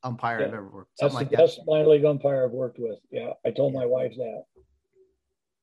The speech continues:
Speaker 1: And fast
Speaker 2: And here
Speaker 1: forward.
Speaker 2: he is.
Speaker 1: Yeah.
Speaker 2: In the big league.
Speaker 1: Then he's in the big leagues, uh,
Speaker 2: Yeah.
Speaker 1: a two-time World Series umpire, uh,
Speaker 2: World
Speaker 1: one of the
Speaker 2: Series,
Speaker 1: best.
Speaker 2: yeah.
Speaker 1: One of the
Speaker 2: Yeah.
Speaker 1: best in the business. I, I love
Speaker 2: You know,
Speaker 1: Cuccione.
Speaker 2: he worked, he worked more minor league games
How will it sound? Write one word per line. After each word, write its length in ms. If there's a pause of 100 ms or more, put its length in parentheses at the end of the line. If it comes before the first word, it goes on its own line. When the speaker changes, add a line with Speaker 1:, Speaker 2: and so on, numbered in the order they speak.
(140)
Speaker 1:
And 260 (560)
fast 280
Speaker 2:
And 100
here 80
Speaker 1:
forward. 160
Speaker 2:
he 20
is. 240 (300)
Speaker 1:
Yeah. 280 (760)
Speaker 2:
In 100
the 60
big 180
league. 120 (460)
Speaker 1:
Then 180
he's 100
in 100
the 60
big 240
leagues, 400
uh, 40
Speaker 2:
Yeah. 300
Speaker 1:
a 60
two-time 500
World 260
Series 380
umpire, 500
uh, 140
Speaker 2:
World 120
Speaker 1:
one 100
of 60
the 80
Speaker 2:
Series, 100
Speaker 1:
best. 220
Speaker 2:
yeah. 340 (320)
Speaker 1:
One 160
of 60
the 80
Speaker 2:
Yeah. 40
Speaker 1:
best 220
in 60
the 60
business. 380
I, 100
I 100
love 280
Speaker 2:
You 100
know, 40 (220)
Speaker 1:
Cuccione. 60
Speaker 2:
he 120
worked, 420
he 160
worked 320
more 580 (840)
minor 440
league 280
games 560